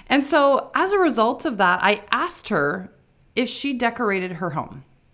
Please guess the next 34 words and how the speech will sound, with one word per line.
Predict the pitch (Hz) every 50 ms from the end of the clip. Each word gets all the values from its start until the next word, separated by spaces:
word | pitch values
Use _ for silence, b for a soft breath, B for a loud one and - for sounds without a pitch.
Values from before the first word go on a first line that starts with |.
| _ _ _ _ _ _ _ _ - -
to | - 220
which | 202 190 202 -
she | - - 208 190 180
replied, | 175 170 170 - 180 156 147 147 151
"Yes." | 151 - - - - - - - - _ _ _ _ b b b b b b b b _ _ _ _ _ _ _ _ _ -
And | 214 233 247
then | 277 302
I | 330 320
asked | 285 - - 208 208 202 202 -
her | - 202 156 151 156 170 - - - _ _ _ _ _ _ _ _ -
if | 190 180
she | - - - 208 202 196
had | 170 175 175 170 165 -
invested | 190 190 185 233 370 415 - - 185 147 131 - - - _ _
in | - 185 175
that | 170 - - 151
decor | 165 160 - - 160 101 80 - - - B B B B B B B B B
and | 196 208 208 214
had | 214 240 226 233
picked | - 269 294 294 -
out | 277 240 226 - - - -
all | 208 220 254 262 277 285
of | 294 277
the | 277 247 -
items | 196 208 202 202 175 156 156 160 -
in | - 185
her | 190 185 175
home | 165 175 185 180
thoughtfully | 170 - - 202 - - - 185 170 160 151 151 147 B B B B B B B
because | 185 175 - 196 180 185
they | - 180
made | 170 170 160 165 143
her | 156 175 165
happy, | - 349 359 359 - - - - -